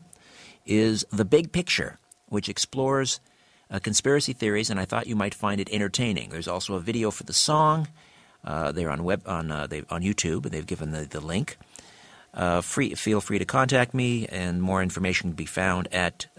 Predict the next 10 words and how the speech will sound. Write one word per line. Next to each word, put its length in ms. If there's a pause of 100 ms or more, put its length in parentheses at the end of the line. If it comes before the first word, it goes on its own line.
the 80
name 160
of 40
the 60
band 320
is 400
Market 460
Force. 680 (340)
Market 280
Forces. 640